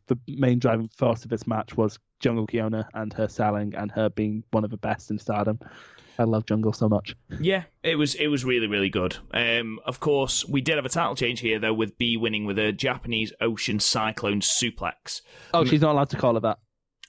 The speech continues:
Speaker 2: Oh, is she not?
Speaker 1: <laughs> Do you wanna hear about the drama?
Speaker 2: Of course I wanna hear about the drama. Love a bit of drama.
Speaker 1: So, do you know who invented that move?
Speaker 2: Uh, Aja Kong.
Speaker 1: No,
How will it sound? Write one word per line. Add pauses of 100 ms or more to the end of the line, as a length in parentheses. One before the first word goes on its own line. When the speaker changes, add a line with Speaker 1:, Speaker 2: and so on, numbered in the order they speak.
(160)
Speaker 2:
Oh,
is
she
not? (120)
Speaker 1:
<laughs>
Do (320)
you
wanna
hear
about
the
drama? (140)
Speaker 2:
Of
course
I
wanna
hear
about
the
drama.
Love
a
bit
of
drama. (1120)
Speaker 1:
So,
do
you
know
who
invented
that
move? (580)
Speaker 2:
Uh,
Aja
Kong. (1500)
Speaker 1:
No,